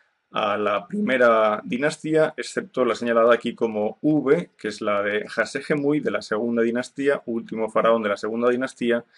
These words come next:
y la, eh, señalada como P, que corresponde al faraón Peribsen, también de finales de la segunda dinastía. Aquí podemos ver la tumba de Yer,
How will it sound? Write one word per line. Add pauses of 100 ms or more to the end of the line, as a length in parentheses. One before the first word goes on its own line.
(460)
y
la, (140)
eh,
señalada
como
P, (280)
que
corresponde
al
faraón
Peribsen,
también (280)
de
finales (260)
de
la
segunda (220)
dinastía. (800)
Aquí
podemos
ver (120)
la
tumba
de
Yer,